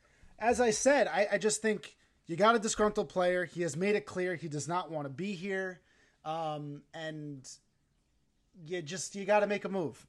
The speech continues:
And being able to pull off that trade with Seattle, I think, was a phenomenal trade. And that's how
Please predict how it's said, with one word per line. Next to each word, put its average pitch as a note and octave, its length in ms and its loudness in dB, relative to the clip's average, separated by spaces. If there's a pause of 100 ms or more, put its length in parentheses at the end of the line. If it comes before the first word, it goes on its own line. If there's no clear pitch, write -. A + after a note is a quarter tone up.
And D3 320 -6 (560)
being A#3 340 6
able F#3+ 260 2
to C#3+ 100 -10
pull F#3 260 -2
off D#3+ 220 -2
that E3 200 -2
trade D#3+ 280 -6
with D3 160 -6
Seattle, D3 600 -4 (340)
I D3+ 100 -4
think, C#3+ 320 -10
was C3 520 -6 (280)
a D#3 120 -4
phenomenal D#3+ 1080 0 (460)
trade. B2 400 -6 (220)
And D#3 200 -6
that's - 460 2 (120)
how D3+ 560 -2